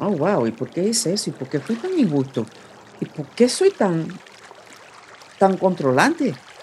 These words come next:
¿Y por qué estoy mandando a todo el mundo? ¿Por qué llego a casa de otra persona y empiezo a mandar? Si no es ni mi casa, yo no se lo permito a más nadie.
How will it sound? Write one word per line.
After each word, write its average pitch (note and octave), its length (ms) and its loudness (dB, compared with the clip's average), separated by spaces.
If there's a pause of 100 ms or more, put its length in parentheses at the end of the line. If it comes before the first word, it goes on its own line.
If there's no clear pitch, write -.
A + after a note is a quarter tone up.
(160)
¿Y D#3 60 -6
por D#3+ 140 -2
qué F3+ 40 2
estoy C4 180 2
mandando D#4 420 4
a E4+ 40 -8
todo C4+ 220 6
el B3+ 80 4
mundo? D4+ 420 4 (380)
¿Por F3 100 -2
qué A3+ 140 6
llego C#4+ 240 6
a C4+ 80 6
casa C4 300 4
de G#3 40 6
otra A3+ 220 2
persona C4 340 2
y A#3 40 4
empiezo F3+ 300 2
a - 20 2
mandar? F#3+ 340 4 (260)
Si A3 100 0
no A3+ 140 6
es G3 60 4
ni F#3 100 4
mi D#3 160 2
casa, C#4 460 4 (400)
yo D3 100 2
no D3 100 2
se C#3+ 120 2
lo C3+ 100 4
permito C#3 400 4
a B2+ 40 0
más C#3 200 0
nadie. D4+ 460 4